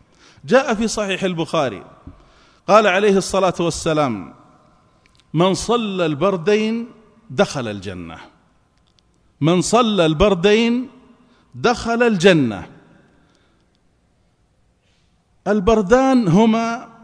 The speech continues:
الفجر والعصر، كما مر معنا في حديث الذي فيه ذكر الملائكة المتعاقبين علينا. ثم تذكر يا عبد الله، تذكر يوم القيامة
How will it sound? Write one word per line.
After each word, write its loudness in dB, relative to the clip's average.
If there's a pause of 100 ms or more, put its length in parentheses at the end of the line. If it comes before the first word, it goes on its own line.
(240)
الفجر 0 (140)
والعصر، 0
كما 2
مر 0
معنا 0
في 0
حديث -4 (800)
الذي 0
فيه 0
ذكر -2
الملائكة 0
المتعاقبين -2
علينا. -8 (1160)
ثم 4
تذكر 0
يا 2
عبد -2
الله، -4 (1300)
تذكر 0
يوم 2
القيامة -4